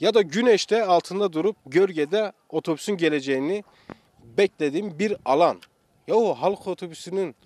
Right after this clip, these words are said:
duraklarını kırmanın mantığı ne? Çok ciddi şekilde benim aklım, mantığım almıyor. Acaba şey mi oluyor? Geçerken şöyle otobüs durağına bakıyor. "Bana mı dedin lan? Hı? Şş, ba-, bana mı dedin? Hı? Çat!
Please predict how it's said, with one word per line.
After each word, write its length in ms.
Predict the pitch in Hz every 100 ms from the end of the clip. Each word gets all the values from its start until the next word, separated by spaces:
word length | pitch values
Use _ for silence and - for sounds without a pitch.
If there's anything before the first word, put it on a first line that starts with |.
| _ _ _ 123
duraklarını 760 | 139 151 135 147 143 170 180 - -
kırmanın 460 | - 139 143 160
mantığı 480 | 190 160 139 - 202
ne? 160 | 196 180
Çok 280 | - 185 -
ciddi 440 | 135 _ 180 180
şekilde 600 | - 139 - 123 131 185 185 _ _ _
benim 200 | 135 143 127
aklım, 280 | 156 - 135
mantığım 440 | 151 143 - 170
almıyor. 260 | 147 110 101
Acaba 260 | - 165 208
şey 180 | - 214
mi 160 | 226
oluyor? 200 | 156 113 -
Geçerken 680 | 139 139 180 180 - 185 180 _
şöyle 460 | - 139 143 151 135 _
otobüs 420 | 117 - 143 -
durağına 360 | 147 127 147 143
bakıyor. 320 | 127 151 156
"Bana 220 | 123 131 175
mı 120 | 190
dedin 240 | 165 135
lan? 180 | 151 180 -
Hı? 200 | 165 175
Şş, 260 | - - - _ _ -
ba-, 180 | 120 135 _ -
bana 200 | 135 220
mı 100 | 240
dedin? 200 | 160 170
Hı? 120 | 320 - - -
Çat! 200 | 427